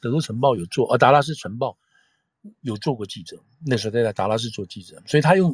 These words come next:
这个名字去帮达拉斯，所以我帮你写东西好不好？好好写。结果写的东西就出问题啊，他最后被驱逐出境了。驱逐出境有一个什么问题？有个什么状况呢？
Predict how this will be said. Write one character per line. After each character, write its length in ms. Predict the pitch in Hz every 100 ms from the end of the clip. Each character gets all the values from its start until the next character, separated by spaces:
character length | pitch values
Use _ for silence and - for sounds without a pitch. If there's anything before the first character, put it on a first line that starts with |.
| -
这 120 | 180
个 100 | 139
名 160 | 98 104
字 80 |
去 80 | 104
帮 180 | 107 113
达 140 | 113
拉 100 | 107
斯， 240 | 104 117 113 _ -
所 120 | 104
以 40 |
我 100 | 92
帮 160 | 90 104
你 60 |
写 140 | 104 85
东 140 | 87 87
西 140 | -
好 140 | - -
不 80 | -
好？ 140 | _ _ _ _
好 180 | 92 101
好 120 | 101
写。 180 | 95 87 - - -
结 140 | 147
果 100 | 190
写 140 | 196 110
的 80 |
东 140 | 120 135
西 60 |
就 60 | 131
出 180 | - 127
问 120 | 123
题 180 | 92 87 _ _
啊， 100 | 98 - _ -
他 100 | -
最 120 | 123 151
后 80 |
被 160 | 123 120
驱 160 | - 143
逐 120 | 113
出 180 | 98 101
境 180 | - 82
了。 60 | - - - -
驱 140 | - 190
逐 140 | 190
出 120 | 185
境 160 | 185 165
有 140 | 101
一 20 | 104
个 80 | 127
什 120 | 104
么 80 | 107
问 160 | 143
题？ 140 | 120 107
有 80 |
个 80 | 104
什 100 | 117
么 80 | 95
状 200 | 104 135
况 180 | 117 113
呢？ 160 | 101